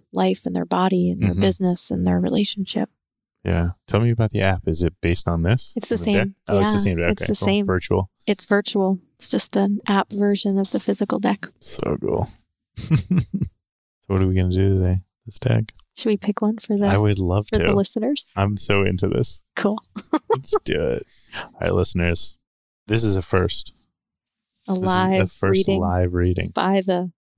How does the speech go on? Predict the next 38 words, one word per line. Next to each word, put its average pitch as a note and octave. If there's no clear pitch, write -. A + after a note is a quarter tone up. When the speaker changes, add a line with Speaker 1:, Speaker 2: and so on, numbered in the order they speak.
Speaker 2:
By G#2
Speaker 1:
deck G#2+
Speaker 2:
the G2
creator, G3
Speaker 1:
creator -
Speaker 2:
the G#3
Speaker 1:
deck. G2
Speaker 2:
deck -
creator, F#2
the -
sh-, -
Speaker 1:
<laughs> -
Speaker 2:
the A2+
Shadow B2
Mama G#2+
herself -
is -
gonna E2+
do E2+
your E2+
reading E2
today, D#2+
ladies E2+
and F2
gentlemen. F2
Speaker 1:
All G3
right. A3
So F#3+
here's A3
what A3
we G3+
know. F#3
These G3
transcend F#3+
time F#3+
and F#3
space. F#3+
And F3+